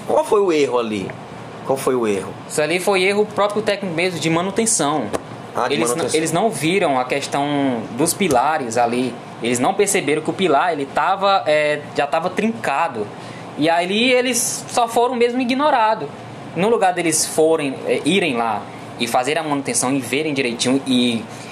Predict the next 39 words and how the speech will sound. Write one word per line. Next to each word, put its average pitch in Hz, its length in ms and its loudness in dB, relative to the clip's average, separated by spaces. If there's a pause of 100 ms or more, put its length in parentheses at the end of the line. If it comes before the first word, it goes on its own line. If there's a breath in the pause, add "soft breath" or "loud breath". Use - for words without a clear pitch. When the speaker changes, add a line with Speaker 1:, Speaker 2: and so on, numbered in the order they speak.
(120 loud breath)
Speaker 2:
faz-, 123 240 0
refazerem 147 560 0
novamente, 123 600 0
não. 185 300 2 (300)
Eles 143 220 2
ignoraram 185 640 2
e 247 100 0
aconteceu 233 580 2
isso. 143 300 -2
Speaker 1:
Ele, 147 220 2
eles, 160 220 4
se 135 160 0 (160)
eu 160 40 4
não 160 60 2
me 165 80 2
engano, 151 160 2
tava 151 200 0
com 151 80 0
a - 20 -2
marreta, 135 480 0
é 104 40 2
isso? 160 260 2
Speaker 2:
Tinha. 147 360 0
Speaker 1:
Quebrando 135 500 0
Speaker 2:
Tava 143 180 0
Speaker 1:
lá? 214 80 2
Speaker 2:
com - 60 0
a - 40 0
marreta, 233 380 2 (160)
porque 208 220 2
ele 240 80 0
pensava 254 480 0
que 285 340 0
ia, 185 360 4
de 156 100 2
alguma 180 200 2
forma, 185 240 2
ia 247 100 2
melhorar. 151 480 0